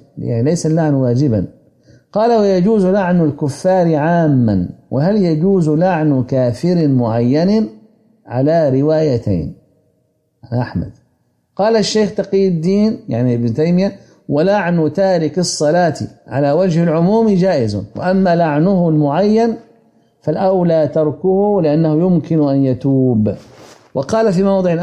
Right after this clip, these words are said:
آخر: قيل لأحمد بن حنبل رحمه الله: "أيؤخذ الحديث عن يزيد؟"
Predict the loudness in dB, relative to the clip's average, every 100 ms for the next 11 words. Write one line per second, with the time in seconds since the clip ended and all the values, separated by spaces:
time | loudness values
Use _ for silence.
0 | -2 -2 -2 -4 -8 -2 0 2 2 0
1 | 0 0 -2 -2 -6 -4 -2 0 0 0
2 | -2 -6 -20 -8 -4 0 0 0 -2 -2
3 | -2 -2 -2 -2 -2 -4 -2 0 0 -2
4 | -6 -8 -20 _ -10 -2 0 0 0 0
5 | 0 2 0 -4